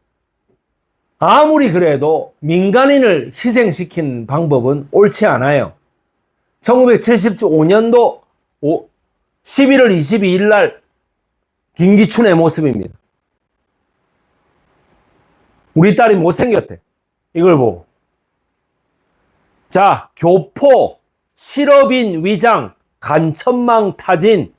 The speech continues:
중앙정보부, 고정간첩 등 열한 명 구속 송치, 반유신 구실, 자유통일협회, 정제학계 등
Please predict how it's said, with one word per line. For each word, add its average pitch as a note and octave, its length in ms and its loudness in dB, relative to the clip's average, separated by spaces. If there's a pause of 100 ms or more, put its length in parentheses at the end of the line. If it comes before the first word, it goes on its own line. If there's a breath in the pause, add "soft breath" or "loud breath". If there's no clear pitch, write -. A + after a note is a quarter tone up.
(840)
중앙정보부, F#3 1400 -2 (1400)
고정간첩 F#3+ 1040 -2
등 F#3+ 320 -4
열한 A#3+ 400 2
명 A#2+ 300 -4 (160)
구속 G#3 380 -4
송치, C#3 720 -6 (540)
반유신 G3+ 1120 -2
구실, C3+ 440 -10 (440)
자유통일협회, G#3+ 1700 -2 (640)
정제학계 G#3 1200 0
등 G#3+ 300 0